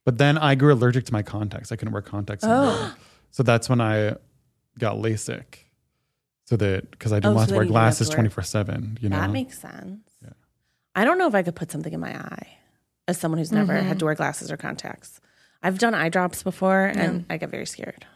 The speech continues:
Speaker 1: Yeah. Yikes.
Speaker 2: Yeah.
Speaker 1: Whoa. Well, get ready.
Speaker 3: Um, it was not Leonardo
Speaker 1: Someday,
Speaker 3: da Vinci.
Speaker 1: you're gonna get
Speaker 3: <laughs>
Speaker 1: cataracts.
Speaker 3: I'm gonna get cataracts, and I'm gonna have Emma eyes. Um,
Speaker 2: Oh.
Speaker 3: Leonardo da Vinci did not invent, uh, sungla-,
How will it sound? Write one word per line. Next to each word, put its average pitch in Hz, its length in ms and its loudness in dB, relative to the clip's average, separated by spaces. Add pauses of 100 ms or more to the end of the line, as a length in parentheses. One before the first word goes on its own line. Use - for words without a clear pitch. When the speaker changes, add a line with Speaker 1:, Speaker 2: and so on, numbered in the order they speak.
(160)
Speaker 1:
Yeah. 98 260 -6 (560)
Yikes. 104 180 -2
Speaker 2:
Yeah. 180 240 -4 (560)
Speaker 1:
Whoa. 101 340 -4 (100)
Well, 123 200 4
get 117 240 -2
ready. 113 340 -4 (180)
Speaker 3:
Um, 202 160 2
it 208 40 4
was 208 120 0
not 185 220 2
Leonardo 170 260 2
Speaker 1:
Someday, 165 440 6
Speaker 3:
da 165 220 -4
Vinci. 131 80 -4
Speaker 1:
you're 120 120 2
gonna 117 120 2
get 117 120 0
Speaker 3:
<laughs> 403 80 8
Speaker 1:
cataracts. - 320 -6
Speaker 3:
I'm 285 80 -2
gonna 330 120 4
get 311 140 0
cataracts, 254 440 0
and 226 80 -4
I'm 226 60 -4
gonna 220 100 0
have 208 140 -4
Emma 202 180 -4
eyes. - 420 -6 (360)
Um, 220 140 4
Speaker 2:
Oh. - 40 6
Speaker 3:
Leonardo 254 260 4
da 285 60 2
Vinci 269 180 0
did 190 160 -2
not 160 420 -2
invent, 156 460 -6 (300)
uh, 147 440 -6 (600)
sungla-, - 300 -8